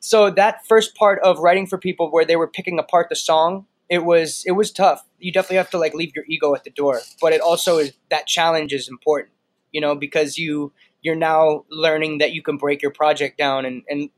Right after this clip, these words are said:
just like anything, you can dissect it and make it better. So, um, could be dangerous 'cause you don't wanna overthink, but for me, writing for other artists is, it's, it's really helped me, allow me to step into other people's shoes, um,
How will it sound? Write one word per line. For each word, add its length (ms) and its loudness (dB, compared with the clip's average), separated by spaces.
just 200 -4
like 160 0
anything, 340 -4
you 140 -8
can 180 -8
dissect 460 -4
it 180 -2
and 160 -6
make 160 -4
it 100 -12
better. 360 0
So, 400 0
um, 480 0
could 120 2
be 100 -2
dangerous 440 0
'cause 180 -4
you 60 -2
don't 80 2
wanna 160 2
overthink, 600 -2
but 340 2
for 140 0
me, 180 2
writing 260 2
for 120 0
other 120 2
artists 300 2
is, 260 -10
it's, 260 -12
it's 140 -12
really 200 -2
helped 220 0
me, 120 -2
allow 260 4
me 120 -4
to 160 2
step 280 -2
into 180 -6
other 160 0
people's 340 -4
shoes, 640 -8
um, 400 0